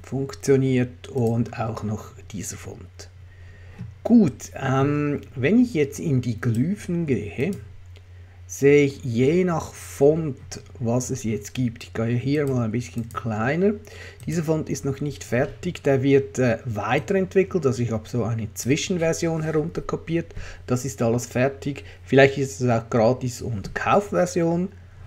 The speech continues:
Ähm, dann, wenn ich einfach da hineingehe, sehe ich das. Hier könnte ich wieder ein bisschen größer gehen. Das sind so Wasserbuchst-, Wasserfarbenbuchstaben.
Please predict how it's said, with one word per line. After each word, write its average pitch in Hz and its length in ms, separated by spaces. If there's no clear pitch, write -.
Ähm, 117 460
dann, 131 400
wenn 113 180
ich 110 140
einfach 101 360
da 95 220
hineingehe, 127 800
sehe 113 300
ich 143 160
das. 139 380
Hier 123 240
könnte 117 260
ich - 120
wieder 110 140
ein 101 40
bisschen 120 220
größer 139 380
gehen. 131 220
Das - 160
sind 127 140
so 107 160
Wasserbuchst-, 127 920
Wasserfarbenbuchstaben. 151 1300